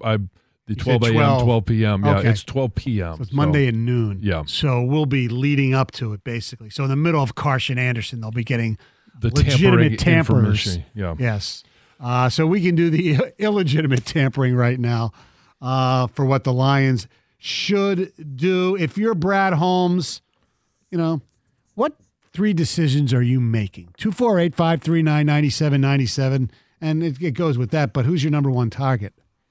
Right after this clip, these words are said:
Speaker 2: at free agency?
Speaker 1: Well, my number one target in free agency is Tremaine Edmunds. Um, and I look at him, and yeah, you could, you got some backup plans with,
Speaker 2: Mm-hmm.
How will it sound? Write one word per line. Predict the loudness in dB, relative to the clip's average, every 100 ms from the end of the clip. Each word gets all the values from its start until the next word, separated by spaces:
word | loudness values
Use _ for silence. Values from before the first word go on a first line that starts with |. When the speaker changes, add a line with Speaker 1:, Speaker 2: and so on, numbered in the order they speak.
| _ _ -14
Speaker 2:
at | -6
free | -2 0
agency? | -2 -4 -12 -20 -20 _ _ -4
Speaker 1:
Well, | 0
my | 0
number | 0 0 2
one | 0 0
target | 0 2 2 2 0
in | -2 -2
free | 0 0
agency | 2 0 -4 -4 -2 -2
is | 0 0 0 0 -2 -4
Tremaine | -2 0 0 -2
Edmunds. | -4 -6 -12 -18 _ _ _ -8
Um, | -4 -2 -2 -2 -4 -2
and | 0
I | 2
look | 0 0
at | -2 -2
him, | 0 0 0 -2 -4 -12 _ _
and | 0 2
yeah, | 4 2
you | 0 0
could, | 2 0 -2 -10 _ _ _ _ _ _
you | -2 0
got | 0 0
some | 0 0
backup | 0 0 -2 -2
plans | 0 0 0 -2 -2
with, | -2 0 -2
Speaker 2:
Mm-hmm. | -8